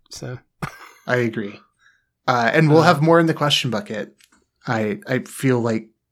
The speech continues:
Speaker 2: after thinking about this for a few weeks, we'll probably have some more thoughts.
Speaker 1: Yeah.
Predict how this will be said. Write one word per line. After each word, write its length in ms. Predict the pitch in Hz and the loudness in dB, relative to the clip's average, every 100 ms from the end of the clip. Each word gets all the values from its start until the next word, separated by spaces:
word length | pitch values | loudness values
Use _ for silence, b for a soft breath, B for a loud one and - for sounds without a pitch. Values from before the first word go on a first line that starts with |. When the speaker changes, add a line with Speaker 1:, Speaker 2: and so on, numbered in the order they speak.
| _ 123 | _ -10
Speaker 2:
after 320 | 113 - 113 | -8 -6 -6
thinking 320 | 123 110 117 | -6 -8 -8
about 200 | 107 - | -6 -6
this 220 | 113 113 | -6 -8
for 320 | - 110 104 - _ b b b b _ _ _ - | -8 -10 -12 -16 _ b b b b _ _ _ -16
a 40 | |
few 240 | - 117 | -2 0
weeks, 400 | 110 123 127 - | 2 0 -2 -4
we'll 140 | 143 113 | -6 -10
probably 300 | - 107 113 | -10 -8 -6
have 120 | 110 | -8
some 140 | - 117 | -10 -12
more 140 | 107 | -16
thoughts. 460 | - 135 139 - - _ _ _ _ _ - - _ - | -12 -12 -12 -18 -20 _ _ _ _ _ -20 -20 _ -8
Speaker 1:
Yeah. 240 | 147 131 | -6 -6